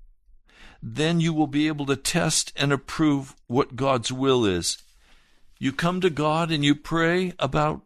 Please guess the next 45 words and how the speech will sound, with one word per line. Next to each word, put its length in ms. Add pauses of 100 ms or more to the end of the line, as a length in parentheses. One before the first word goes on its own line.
(200)
a 80
job, 500 (1000)
or 120
you 160
pray 320
about 340
which 340
job 360
to 80
take 360
and 140
you 80
don't 320 (100)
know 360
and 120
you 80
don't 300
get 180
an 140
answer. 420
The 160
reason 640
you 120
don't 360
know 360
and 120
the 80
reason 480
you 120
don't 360
get 180
an 120
answer 560 (420)
is 200
because 440
you 100
have 120
not 300
laid 320
your 120
life 400
on 140
that 260
altar 400
yet. 360